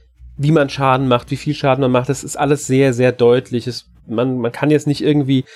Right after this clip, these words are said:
ewig lange auf einen schießen und dann merkt man erst, ups, die Waffe bringt mir ja gar nichts. Das haben sie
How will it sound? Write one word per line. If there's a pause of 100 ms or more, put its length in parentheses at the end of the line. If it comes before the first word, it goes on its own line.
(180)
ewig
lange
auf
einen
schießen
und
dann
merkt
man
erst,
ups,
die
Waffe
bringt
mir
ja
gar
nichts.
Das
haben
sie